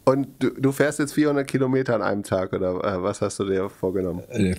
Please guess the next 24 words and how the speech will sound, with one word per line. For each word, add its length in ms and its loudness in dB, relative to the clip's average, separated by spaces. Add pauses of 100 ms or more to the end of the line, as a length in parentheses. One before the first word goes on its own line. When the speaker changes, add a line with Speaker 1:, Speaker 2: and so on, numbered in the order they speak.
Speaker 2:
ich 160 2
glaub 180 2
nicht, 140 0
dass 100 -12
man 100 4
vierhundert 280 0
Kilometer, 680 0
äh, 20 -4
ungeübt 580 0
an 160 2
einem 200 2
Tag, 480 0
äh, 220 2
fahren 220 0
kann. 200 0
Plus, 180 2
dass 180 0
meine 960 2
einzige 300 2
Möglichkeit, 580 2
ein 60 6
bisschen 240 0
zu 100 -6
trainieren 560 2